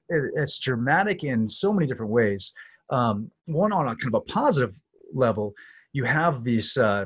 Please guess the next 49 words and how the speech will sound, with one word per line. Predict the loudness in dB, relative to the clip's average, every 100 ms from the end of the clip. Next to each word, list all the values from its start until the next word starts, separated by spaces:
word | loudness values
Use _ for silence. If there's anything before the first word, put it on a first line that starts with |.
| -4
the | -4
sacrifice | -4 0 0 0 -4 0 0 0 -4
that | -6
seals | -4 0 2 2 0
the | -4
covenant | 0 0 0 -2 -2
in | 0
Exodus | 0 -2 -4
twenty-four, | -2 -2 0 0 0
verses | 0 -6 -8
three | -8 -8
through | -6 0
eight. | 0 0
And | 0
you | 0
have | 2
Moses | 0 0 -4
saying, | -4 -4
"Behold | 0 4 4 2
the |
blood | -4 -2 0 0 0 -4 -10 _ _ -2
of | 0
the | 0
covenant," | 0 -2 -4 -10 -16 -20 -6
words | 2 4 2 0
that | 0
our | 0
Lord | 2 0 0
Jesus | 0 0 -2 -6
picks | -6 -6 -4
up | -6 -6 -8
explicitly | -6 -4 0 0 0 -2 -2
at |
the | 0
Last | 0 0 -2
Supper. | -6 -6 -14 _ -20 -20 -12 -2
And | 0
then | 0
right | 0 2
after | 2 0 -2 -2
that | 0 0 -4 _ -4
passage | 2 2 2 -2 -2
in | -2
Exodus | -2 -2
twenty-four | -4 0 2
eight, | 4
if | 2
you | -2
go | 0 0